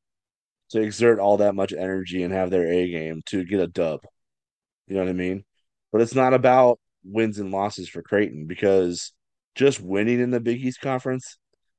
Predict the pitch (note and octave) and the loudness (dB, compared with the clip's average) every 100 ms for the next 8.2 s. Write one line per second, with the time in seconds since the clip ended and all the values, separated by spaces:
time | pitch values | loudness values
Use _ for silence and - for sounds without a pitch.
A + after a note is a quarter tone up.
0 | _ _ A#2 D#3 D3 C#3+ C3+ C#3 A#2+ A2+ | _ _ 0 2 0 0 0 0 0 -4
1 | F2+ - A2 A2 F#2+ E2+ E2+ G2+ F#2 F2+ | -8 -2 0 0 -2 -6 -4 -4 -4 -6
2 | D#2+ - F2 - G#1 _ _ _ _ _ | -8 -8 -8 -10 -18 _ _ _ _ _
3 | _ _ _ F2 - A2 A2+ G#2+ F#2+ E2 | _ _ _ -14 -2 4 4 2 -4 -10
4 | - B2 C3 G2 - D3 D3+ A2 G2+ F#2+ | 0 2 2 -4 -2 0 0 0 0 0
5 | - _ _ _ _ G2 A2 F#2+ F#2 G#2 | -4 _ _ _ _ -6 -6 -6 0 2
6 | G2 E2+ E2 F2 F#2 - G2 F2 D#2 _ | 2 0 -2 -4 -4 -4 -6 -6 -12 _
7 | - F2 G2+ G2 F#2+ F2 - A#2 B2+ B2+ | -8 -4 -2 -2 -2 -4 -2 0 0 -4
8 | - | -14